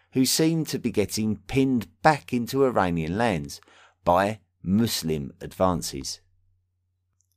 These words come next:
Yazdegerd's situation was not helped by having his northern borders attacked by the Turkic peoples of the Eurasian steppe.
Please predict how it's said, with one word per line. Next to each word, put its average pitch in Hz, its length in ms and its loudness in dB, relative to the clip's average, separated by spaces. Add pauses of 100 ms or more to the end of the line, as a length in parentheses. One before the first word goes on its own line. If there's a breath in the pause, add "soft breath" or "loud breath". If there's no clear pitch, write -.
(280)
Yazdegerd's 107 1120 2
situation 123 880 4
was 107 180 -6
not 165 240 -4
helped - 520 2
by 101 180 4
having 107 400 -2
his 120 300 -4
northern 101 460 2
borders 117 420 2
attacked - 560 -6
by 78 160 -4
the 101 140 -2
Turkic - 760 -2
peoples 85 560 -6
of 101 160 -6
the 127 100 -2
Eurasian 95 640 2
steppe. - 480 -4